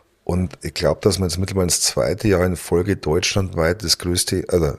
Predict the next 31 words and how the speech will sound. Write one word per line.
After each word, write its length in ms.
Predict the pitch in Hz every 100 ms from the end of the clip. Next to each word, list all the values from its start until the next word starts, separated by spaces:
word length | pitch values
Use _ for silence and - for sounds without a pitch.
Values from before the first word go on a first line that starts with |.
| -
umsatzstärkste 760 | 107 101 104 - - - - 80
Emissionshaus 680 | 85 69 98 120 123 120 117
waren, 240 | 123 160 - _ _ - - - - - - _ _
weil 120 | 90
wir 120 | 90
einfach, 240 | 82 87 80 - 87 71 _ _ _ -
wie 160 | 85 87
ich 120 | -
denke, 280 | 92 98 92
einen 140 | 82
guten 220 | 80 67
Job 280 | 73 80 - 67
haben, 180 | 58 - - _ -
gemacht 320 | 85 - -
haben. 140 | 69
Und, 320 | 64 73 - - - - - - - - -
äh, 320 | 76 76 73 - 80
wie 140 | 92
ich 180 | 85 -
weiß, 440 | 73 64 101 101 -
kriegen 160 | 95
wir 80 | 98
übermorgen 440 | 95 107 95 87
auch 120 | 69 95
wieder 140 | 90
einen 80 | 87
Preis 320 | - 64 87
für 160 | - 95
den, 300 | 82 82 62
äh, 680 | - 85 80 78 78 78 76
Service 640 | - 87 95 120 135 -